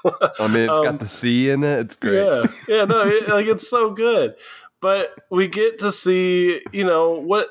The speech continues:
Speaker 1: what happens when things get just too corporate, too sterile,
Speaker 2: Mm-hmm.
Speaker 1: and what a lack of inspiration really looks like in a corporate setting. Um,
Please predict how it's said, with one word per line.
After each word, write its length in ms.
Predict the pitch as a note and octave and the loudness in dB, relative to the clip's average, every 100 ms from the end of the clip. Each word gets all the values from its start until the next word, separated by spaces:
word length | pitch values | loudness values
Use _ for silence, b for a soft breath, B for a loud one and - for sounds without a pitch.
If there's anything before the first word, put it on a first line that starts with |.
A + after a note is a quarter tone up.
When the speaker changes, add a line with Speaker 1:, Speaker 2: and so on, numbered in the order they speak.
| - | -4
Speaker 1:
what 160 | F#3+ F3 | -2 0
happens 480 | F3 F3 F3+ - | 0 0 -2 -2
when 260 | D#3 E3+ D#3+ | 0 0 -2
things 540 | - D3 D3 D#3 D3 | 0 2 2 0 -4
get 560 | B2 A2+ B2 B2+ B2+ - | -10 -2 2 2 0 -10
just 480 | - A#2+ A2+ - - _ | -2 2 2 0 -14 _
too 600 | - - B2+ B2+ B2 B2+ - | -10 0 2 4 2 -2 -6
corporate, 500 | - G2 - - - | -4 -4 -4 -12 -8
too 240 | - E3+ | -4 -4
sterile, 500 | D#3+ - B2 B2 A#2+ | -4 0 2 4 2
Speaker 2:
Mm-hmm. 300 | F2+ F2 D2 E2+ _ | -2 -12 -14 -14 _
Speaker 1:
and 120 | C#3+ | -2
what 120 | E3 G#3+ | 0 0
a 80 | |
lack 440 | D#3+ G#2+ A2 C3+ C#3 | 0 0 2 0 -2
of 180 | A2 - B2+ | -6 -6 -6
inspiration 1000 | B2+ - - G#2 G#2 D3 F3+ - G2+ | -6 -6 -2 0 2 2 0 -2 -4
really 400 | G2 A2 F3+ F3+ | -4 -2 2 4
looks 360 | A#2 A#2 A#2 - | 4 2 0 0
like 220 | G2+ F#2+ G2 | 2 2 -2
in 80 | |
a 60 | F#2+ | -6
corporate 440 | - G#2 - D#2 | -4 -6 -6 -12
setting. 380 | - A#2 G2 B1 - b b b b b _ | -2 0 0 -2 -12 b b b b b _
Um, 560 | G#2+ G#2 G#2+ G#2+ A2 | 0 2 2 0 -2